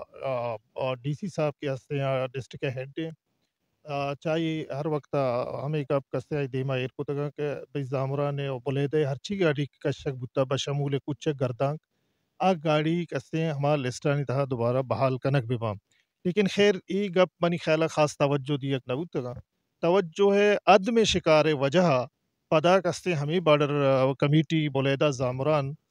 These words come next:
आ मजबूरन एहतजाज तरफात का। आ, होते एहतजाज द तुरबता रिकॉर्ड कुता, भले चाहिए छे हम मरा मुस्बती नतीजे नरस्ता। चाहिए छे पद गुड़ ई एहतजाज पदा धरने शिकला शुदा।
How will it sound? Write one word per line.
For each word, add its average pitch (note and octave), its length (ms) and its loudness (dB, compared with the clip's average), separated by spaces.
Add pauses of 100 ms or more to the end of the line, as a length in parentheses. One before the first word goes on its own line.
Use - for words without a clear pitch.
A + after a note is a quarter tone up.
(300)
आ F#3+ 180 8
मजबूरन F3+ 920 2
एहतजाज D#3 520 2
तरफात C3 540 0
का। A2+ 240 -4 (260)
आ, F3 60 2
होते G3 280 2
एहतजाज F3+ 420 4
द E3+ 100 -8 (100)
तुरबता C#3 320 2
रिकॉर्ड F3 340 2
कुता, G3+ 340 -2 (500)
भले G#3 180 2
चाहिए G#3+ 580 2
छे A3+ 160 0
हम G#3 240 2
मरा G3+ 200 4
मुस्बती F#3+ 640 0
नतीजे F#3 540 4
नरस्ता। C#3+ 600 2 (460)
चाहिए G#3 320 6
छे F3+ 120 0
पद F#3+ 340 6
गुड़ F3 300 4 (100)
ई G3+ 360 0 (120)
एहतजाज D#3+ 640 4
पदा G3 220 4
धरने D#3 440 8
शिकला C#3+ 360 4
शुदा। B2 340 -4